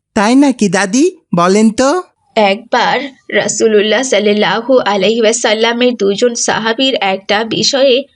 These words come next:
Speaker 2: মতের অমিল হয়েছিল, কিন্তু তারা ঝগড়া না করে একে অপরের সঙ্গে আলোচনা করলো।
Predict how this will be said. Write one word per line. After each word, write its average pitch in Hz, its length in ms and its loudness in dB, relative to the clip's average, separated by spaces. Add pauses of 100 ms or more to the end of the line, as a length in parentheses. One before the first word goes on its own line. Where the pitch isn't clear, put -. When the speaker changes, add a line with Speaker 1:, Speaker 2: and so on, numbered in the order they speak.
(240)
Speaker 2:
মতের 208 600 2
অমিল 254 420 0
হয়েছিল, 277 640 0 (580)
কিন্তু 196 520 2
তারা 208 440 -2
ঝগড়া 233 500 -2
না 254 440 -2
করে 269 360 0 (420)
একে 208 480 0
অপরের 214 440 2
সঙ্গে 247 560 0
আলোচনা 262 640 0
করলো। 220 460 2